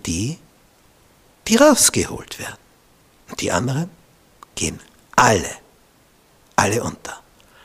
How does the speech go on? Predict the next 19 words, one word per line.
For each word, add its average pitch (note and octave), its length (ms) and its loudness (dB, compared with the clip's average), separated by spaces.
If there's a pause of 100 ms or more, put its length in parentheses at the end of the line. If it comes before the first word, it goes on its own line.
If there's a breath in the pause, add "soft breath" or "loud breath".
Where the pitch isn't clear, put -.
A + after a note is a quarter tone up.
(500 soft breath)
Und - 140 -4
darum C3+ 160 4
ist - 160 2
diese D#3 200 0
Geschichte C3 460 0
der C3 140 6
Sintflut, - 1000 -2
der A2+ 140 2
Sündflut, - 1500 0 (500 soft breath)
der A#2+ 100 0
Flut C#3 300 2
wegen A#2 200 8
der G#2+ 120 6
Sünde, A#2+ 500 4 (500 soft breath)
eine A2+ 280 2 (240)
ganz, - 580 0
ganz - 360 -4
besondere - 640 -2
Geschichte. - 600 -10